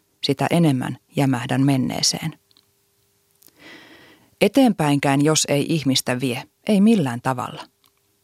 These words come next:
Päinvastoin, jossitellessa elämä pysähtyy. Kun oikeasti kokeilen, saatan onnistua ja löytää jotain hyvää.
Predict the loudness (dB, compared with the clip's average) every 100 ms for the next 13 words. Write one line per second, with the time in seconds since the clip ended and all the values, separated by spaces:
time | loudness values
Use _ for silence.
0 | _ 0 2 4 2 0 -4 -6 -8 -12
1 | _ _ _ _ 0 2 0 -2 -2 -2
2 | -2 -2 -4 _ _ _ -2 0 0 -2
3 | -2 -2 -4 -6 -10 -10 -14 _ _ _
4 | _ _ _ _ _ _ _ _ _ _
5 | _ _ _ _ _ 4 4 4 2 0
6 | 0 -2 -2 -6 -4 -2 0 0 -2 -4
7 | -8 _ _ _ _ 0 2 2 4 4
8 | 2 0 -2 -4 -4 -2 2 2 2 -4
9 | -6 -6 -4 -4 -2 -4 -4 -10